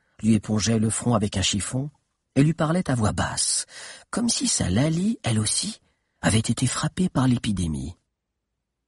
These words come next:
À part les râles des malades, le troisième étage était silencieux.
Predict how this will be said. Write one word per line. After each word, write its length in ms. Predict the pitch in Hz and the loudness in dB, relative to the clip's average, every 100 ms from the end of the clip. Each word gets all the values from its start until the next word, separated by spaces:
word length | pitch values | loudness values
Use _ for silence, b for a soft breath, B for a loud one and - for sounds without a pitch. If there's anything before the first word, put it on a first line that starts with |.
| _ _ _ _ _ _ - | _ _ _ _ _ _ -4
À 140 | 101 | 2
part 220 | 131 120 | 6 6
les 100 | 110 | 4
râles 320 | 98 104 90 | 2 0 0
des 140 | 76 85 | -4 -6
malades, 520 | 71 80 113 107 90 _ _ _ _ _ | -6 -4 -4 -4 -8 _ _ _ _ _
le 120 | 113 | 0
troisième 320 | - 135 156 | 4 4 4
étage 340 | 143 - 180 147 | 4 2 0 2
était 160 | 143 | 0
silencieux. 640 | 156 127 104 95 - 80 | 2 2 0 0 -4 -6